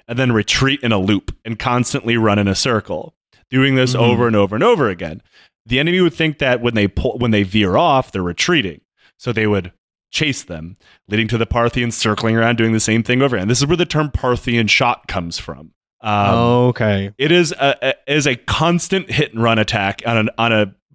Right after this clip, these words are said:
Speaker 1: open battlefield. Again,
Speaker 2: And, like, w-,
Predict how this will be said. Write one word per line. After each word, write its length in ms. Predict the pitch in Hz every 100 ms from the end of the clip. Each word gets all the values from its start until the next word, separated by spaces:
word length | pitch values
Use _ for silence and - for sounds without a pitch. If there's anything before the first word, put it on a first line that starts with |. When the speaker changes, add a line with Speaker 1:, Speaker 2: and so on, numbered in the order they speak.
| _ -
Speaker 1:
open 320 | 131 113 101
battlefield. 680 | 90 87 82 - 62 - _ _ _ _ 131
Again, 400 | 131 127 127 123 - -
Speaker 2:
And, 160 | 151 175
like, 160 | 180
w-, 240 | 160 147